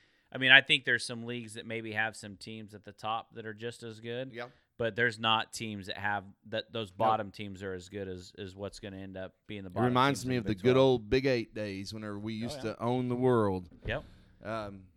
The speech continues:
Speaker 2: that was some of the funnest basketball, and we would have only been, you would have been young, I would have been, I would have probably been high schoolish and a little bit out of high school whenever, um,
Speaker 1: No.
Speaker 2: you guys like Larry Brown were at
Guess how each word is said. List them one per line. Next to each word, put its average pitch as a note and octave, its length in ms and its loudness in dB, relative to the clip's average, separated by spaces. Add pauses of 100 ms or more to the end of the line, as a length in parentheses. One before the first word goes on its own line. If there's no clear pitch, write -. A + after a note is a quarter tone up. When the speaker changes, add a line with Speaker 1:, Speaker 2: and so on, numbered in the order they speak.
(140)
Speaker 2:
that F3 100 0
was G3+ 100 -4
some C3+ 160 -6
of A#2+ 60 -8
the A2+ 80 -10
funnest B2+ 420 -6
basketball, F#2+ 640 -2
and F#2+ 420 -4
we A2+ 140 8
would A#2+ 160 8
have G2+ 100 2
only G#2+ 240 2
been, G2+ 280 0
you A#2+ 160 6
would B2+ 140 8
have G2 60 -2
been G2+ 200 4
young, G2+ 360 2
I G#2 120 2
would A2 180 4
have F#2+ 180 -4
been, G2 420 -6 (880)
I A#2+ 100 8
would A2 160 12
have F#2 180 2
probably G#2 240 4
been F#2 720 0
high G#2 280 4
schoolish G#2 640 6
and G#2+ 100 0
a G#2 60 0
little G#2 180 4
bit G2+ 160 6
out G#2+ 220 6
of G2 80 2
high G#2+ 140 4
school G#2 280 4
whenever, G2+ 420 2 (800)
um, G2+ 560 2 (1500)
Speaker 1:
No. A2 240 -8
Speaker 2:
you C3 140 2
guys C3+ 380 8
like A#2 340 0
Larry B2+ 300 8
Brown A#2 400 6
were A2+ 160 8
at A2+ 80 4